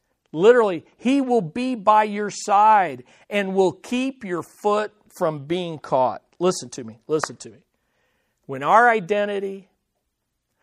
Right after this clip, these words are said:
when our security, when our destiny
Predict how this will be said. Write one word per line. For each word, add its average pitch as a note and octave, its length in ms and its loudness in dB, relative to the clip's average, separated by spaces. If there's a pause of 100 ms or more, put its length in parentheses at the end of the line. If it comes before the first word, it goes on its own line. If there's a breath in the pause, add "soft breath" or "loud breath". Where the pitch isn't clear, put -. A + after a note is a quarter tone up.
(120)
when D#3 220 -2
our G#3 500 6
security, F#3+ 1000 -6 (520)
when D#3+ 260 -4 (140)
our G#3 460 2 (160)
destiny F#3 760 -4